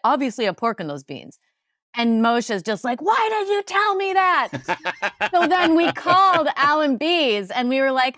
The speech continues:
Speaker 1: "Hi, we were just calling to see if there's pork in your beans." And they were like,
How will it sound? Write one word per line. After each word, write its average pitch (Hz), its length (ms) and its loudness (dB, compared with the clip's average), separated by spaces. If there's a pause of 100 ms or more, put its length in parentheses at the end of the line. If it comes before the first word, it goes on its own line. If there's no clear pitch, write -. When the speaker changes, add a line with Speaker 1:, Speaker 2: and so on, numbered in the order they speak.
Speaker 1:
"Hi, 349 400 -2
we 330 140 -6
were 370 100 -6
just 392 160 -8
calling 330 320 -2
to 302 80 -4
see 311 140 -4
if 294 100 -6
there's 285 180 -2
pork 269 360 -4
in 311 100 -4
your 320 120 -2
beans." 320 460 0
And 240 140 -2
they 233 80 -4
were 226 140 -4
like, 214 320 -4